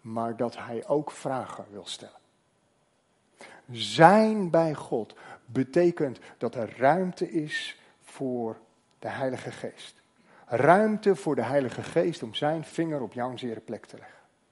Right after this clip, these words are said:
Niet alleen maar om te genezen en om te herstellen, maar juist ook om aan te kaarten wat er anders kan, wat er beter mag.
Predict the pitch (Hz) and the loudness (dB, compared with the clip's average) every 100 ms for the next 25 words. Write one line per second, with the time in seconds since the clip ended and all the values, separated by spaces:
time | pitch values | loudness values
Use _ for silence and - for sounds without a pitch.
0 | _ _ 247 285 269 214 208 190 170 135 | _ _ 2 6 8 8 8 8 8 6
1 | - - - 165 147 151 147 147 175 190 | -2 -8 2 2 2 0 2 4 6 6
2 | - 190 175 - 139 180 190 165 135 113 | 2 -2 -4 -12 -6 -2 0 0 -2 -4
3 | 120 - - 180 165 160 - 170 123 135 | -6 -4 4 6 6 2 -4 -12 0 2
4 | 139 123 143 180 214 185 - - 202 190 | 4 4 4 4 4 0 -4 -2 4 6
5 | 190 - 131 - 170 185 180 160 165 147 | 4 2 -4 -4 -4 -4 -6 -4 -2 -2
6 | 139 143 - - - 196 202 - 220 226 | -4 -6 -8 -12 -4 -2 -2 2 2 2
7 | 208 143 - 143 120 - - - - 170 | 0 -4 -6 -8 -8 -12 -16 -20 -2 2
8 | 180 185 131 214 208 156 117 104 - - | 4 4 8 6 6 0 -4 -8 -12 -20